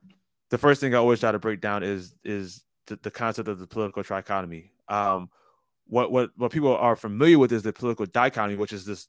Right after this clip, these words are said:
this, this dualistic, uh, uh, um, dynamic where it's either the left or the right. It's a false dichotomy. It's not, there's, there's a third opinion, and that, and that concept of a third opinion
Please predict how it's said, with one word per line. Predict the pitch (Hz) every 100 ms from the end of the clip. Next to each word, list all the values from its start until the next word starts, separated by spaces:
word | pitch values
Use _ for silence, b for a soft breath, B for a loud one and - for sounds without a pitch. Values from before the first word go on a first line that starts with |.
| -
this, | 107 - _
this | 113 95
dualistic, | 90 123 113 110 107 110 104 - _ _ _ -
uh, | 107 101 95 90 - _ _ _ _ _ _ _ -
uh, | 101 - 101 98 95
um, | 92 90 - -
dynamic | 117 110 101 123 107 104
where | 101 107 104
it's | - 107
either | 110 110 104
the | 92 101
left | 92 113 110 - _ _
or | 113 110
the | 95
right. | 107 98
It's | 82
a | 98
false | - 120 127
dichotomy. | 87 90 92 90 82
It's | 85 -
not, | 101 101 62 _ _ _ _
there's, | 170 127 113
there's | - 120 113
a | 101
third | - 117 110 -
opinion, | - - - 139 82 80 _ _ _ _ _ _
and | 120 107 101 87 -
that, | 127 135 -
and | 117 110
that | 131 -
concept | 135 135 135 -
of | 110
a |
third | 107 - 123 120 110 - _ -
opinion | 107 - 147 127 104